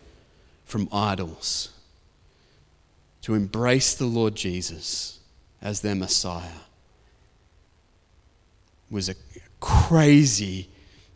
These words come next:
crazy, impossible, miraculous act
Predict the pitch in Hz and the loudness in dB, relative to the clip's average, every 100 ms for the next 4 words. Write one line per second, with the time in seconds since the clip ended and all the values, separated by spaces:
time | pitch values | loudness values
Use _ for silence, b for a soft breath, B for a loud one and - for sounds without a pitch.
0 | _ - - - - - - 170 156 151 | _ -20 -20 -20 -8 2 6 10 10 8
1 | 127 110 98 95 B B B B B _ | 6 0 -4 -6 B B B B B _
2 | _ _ - _ _ _ - 135 110 - | _ _ -20 _ _ _ -4 -2 0 2
3 | 160 160 147 117 110 107 B B - 107 | 2 4 2 2 0 -2 B B -4 -2
4 | 107 131 160 - 117 92 92 - - - | 4 4 4 4 2 2 -2 0 2 0
5 | - - - - _ _ - 110 90 - | -6 -18 -20 -20 _ _ -6 -4 -4 -8
6 | - - | -10 -10